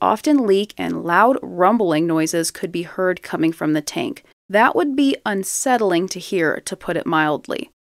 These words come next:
Nobody really did anything about this, though. It just continued to be used to store millions of gallons of molasses. No big deal, right?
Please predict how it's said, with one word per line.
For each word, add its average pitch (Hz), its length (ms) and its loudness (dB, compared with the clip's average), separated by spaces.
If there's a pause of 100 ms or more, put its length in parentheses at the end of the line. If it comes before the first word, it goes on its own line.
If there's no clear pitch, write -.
(140)
Nobody 269 420 2
really 202 420 0 (120)
did 165 260 -4
anything 254 460 0
about 254 320 0
this, 254 240 -2
though. 262 340 0 (180)
It 214 120 -8
just 240 200 0
continued 269 580 2
to 285 80 -2
be 269 100 -2
used 202 400 0
to 220 100 0
store 196 260 0
millions 175 540 -2
of 240 140 -2
gallons 165 420 -2
of 190 100 -6
molasses. 220 680 -2 (180)
No 247 160 0
big 254 240 -2
deal, 269 420 0
right? 202 400 -2